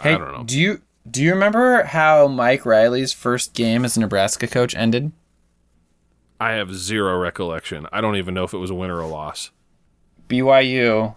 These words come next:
Speaker 1: Hail Mary beat us.
Speaker 2: Is it really?
Speaker 1: Do you remember that?
Speaker 2: No, not, it's a, I'm blanking on that, man.
Speaker 1: Nebraska, B Y U.
Speaker 2: September fifth, twenty fifteen.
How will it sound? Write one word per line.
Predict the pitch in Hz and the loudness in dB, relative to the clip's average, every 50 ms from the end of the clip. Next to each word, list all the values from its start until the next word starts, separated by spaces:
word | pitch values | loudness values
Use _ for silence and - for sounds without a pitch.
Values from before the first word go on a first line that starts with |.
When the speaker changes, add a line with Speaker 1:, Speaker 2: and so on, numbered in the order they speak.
| _ - | _ -4
Speaker 1:
Hail | - 127 123 123 | 0 2 2 2
Mary | 120 120 117 117 113 107 | 4 2 2 2 2 0
beat | 95 110 113 110 | 0 0 0 2
us. | 107 95 92 - - - - - _ _ _ _ _ _ _ _ _ _ _ _ _ - | 2 2 0 -2 -4 -8 -8 -10 _ _ _ _ _ _ _ _ _ _ _ _ _ -12
Speaker 2:
Is | 90 98 | -10 -8
it | 95 73 | -8 -8
really? | 80 80 85 85 85 92 101 104 | -8 -8 -6 -4 -4 -4 -4 -4
Speaker 1:
Do | 104 - _ _ _ _ _ _ _ _ _ - - - 120 | -6 -10 _ _ _ _ _ _ _ _ _ -16 -8 -4 -2
you | |
remember | 123 117 113 117 123 139 | 0 2 2 2 2 4
that? | 151 165 170 156 - - _ _ _ _ _ _ _ _ | 4 4 4 2 0 -6 _ _ _ _ _ _ _ _
Speaker 2:
No, | 90 90 95 92 90 104 127 123 104 | -14 -10 -8 -6 -4 -2 0 0 0
not, | 87 92 107 123 123 - | -2 -2 -2 -2 -2 -4
it's | 92 95 107 - | -8 -8 -6 -4
a, | 143 104 78 82 - _ - | -6 -6 -6 -8 -16 _ -8
I'm | 95 98 120 131 107 82 | -6 -4 -4 -4 -4 -6
blanking | 85 87 85 95 107 123 120 - 107 87 | -8 -8 -6 -4 -4 -4 -4 -4 -6 -6
on | 80 78 78 | -6 -8 -10
that, | 78 76 76 71 69 | -10 -10 -10 -12 -12
man. | 73 76 76 76 76 78 - _ _ _ _ _ _ _ - - - _ _ - - - - _ - - - - - - _ - - - _ _ _ _ _ _ _ _ _ _ _ - | -12 -12 -12 -12 -14 -14 -18 _ _ _ _ _ _ _ -20 -20 -20 _ _ -20 -20 -20 -20 _ -20 -20 -20 -20 -20 -20 _ -20 -20 -20 _ _ _ _ _ _ _ _ _ _ _ -14
Speaker 1:
Nebraska, | - 101 101 104 107 113 120 120 - - 113 113 | -10 -6 -2 2 2 4 2 2 0 -2 -2 -2
B | 107 107 113 113 | -2 0 0 0
Y | 110 113 110 110 107 | 2 2 4 4 4
U. | 107 107 107 107 107 107 107 107 107 107 107 107 107 107 - _ _ _ _ _ _ _ _ _ _ _ _ _ _ _ _ _ _ _ _ _ _ _ _ _ _ _ _ _ _ _ _ _ _ _ _ _ - | 2 2 0 0 0 0 0 0 0 0 0 -2 -4 -6 -8 _ _ _ _ _ _ _ _ _ _ _ _ _ _ _ _ _ _ _ _ _ _ _ _ _ _ _ _ _ _ _ _ _ _ _ _ _ -16
Speaker 2:
September | - - 92 - _ - - - 123 131 147 160 165 151 | -14 -12 -12 -14 _ -16 -10 -8 -8 -6 -4 -2 -4 -4
fifth, | - - - - 120 120 123 120 - - - - | -4 -8 -8 -4 -2 -2 -2 -2 -6 -10 -18 -18
twenty | - - - 107 107 113 131 131 127 | -20 -12 -8 -6 -6 -4 -4 -6 -8
fifteen. | - - - 107 107 104 - - - - - 92 85 80 67 57 58 - | -8 -8 -6 -6 -6 -6 -8 -12 -20 -16 -14 -12 -12 -12 -14 -14 -18 -20